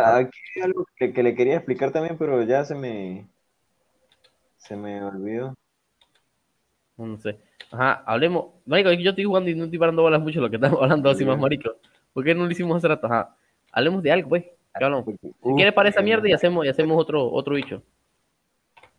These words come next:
Speaker 2: Eh, lo estamos haciendo bien, ¿no?
Speaker 1: Sí, sí, bien lo estamos haciendo, pero es que yo tampoco le
Speaker 2: Ah,
Speaker 1: estaba prestando, estaba
Speaker 2: sí,
Speaker 1: hablando
Speaker 2: pero
Speaker 1: muy bien
Speaker 2: ¿sabe?
Speaker 1: porque
Speaker 2: Usted sabe, usted
Speaker 1: Dígame.
Speaker 2: sabe, usted sabe, usted sabe que en, en, en,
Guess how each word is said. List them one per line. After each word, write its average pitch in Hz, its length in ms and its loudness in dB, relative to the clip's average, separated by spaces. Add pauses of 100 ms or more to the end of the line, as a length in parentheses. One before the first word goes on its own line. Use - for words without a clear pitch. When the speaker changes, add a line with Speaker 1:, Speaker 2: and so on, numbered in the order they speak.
(520)
Speaker 2:
Eh, 65 280 -4
lo 107 100 0
estamos 156 380 2
haciendo 131 260 0
bien, 139 220 0
¿no? 170 180 -8 (320)
Speaker 1:
Sí, 247 140 0
sí, 381 180 6
bien 208 180 4
lo 254 60 0
estamos 240 200 2
haciendo, 208 180 2
pero 165 100 4
es 165 60 2
que 185 60 2
yo 185 60 2
tampoco 190 260 2
le 160 60 4
Speaker 2:
Ah, 151 60 4
Speaker 1:
estaba 175 80 6
prestando, 160 260 0
estaba - 320 0
Speaker 2:
sí, 175 40 6
Speaker 1:
hablando 190 140 0
Speaker 2:
pero 185 80 0
Speaker 1:
muy 190 80 -2
bien 214 120 2
Speaker 2:
¿sabe? - 20 -2
Speaker 1:
porque 170 300 -2
Speaker 2:
Usted 139 100 -2
sabe, 220 220 2 (1120)
usted 131 200 -6
Speaker 1:
Dígame. - 60 0
Speaker 2:
sabe, 208 300 2
usted 143 180 0
sabe, 220 340 2 (400)
usted 151 200 -4
sabe 196 200 2
que 151 140 0 (240)
en, 127 180 -4
en, 120 340 -4
en, 117 640 -6